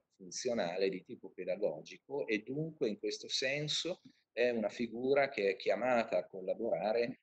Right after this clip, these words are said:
eh, in contesti dove sono presenti equipe di tipo plurispecialistico.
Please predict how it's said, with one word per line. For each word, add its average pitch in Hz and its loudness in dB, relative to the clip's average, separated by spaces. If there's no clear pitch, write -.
eh, 92 -2
in 117 0
contesti 123 0
dove 101 4
sono 101 -2
presenti 101 -2
equipe 95 -6
di 87 -8
tipo 87 -18
plurispecialistico. 82 -12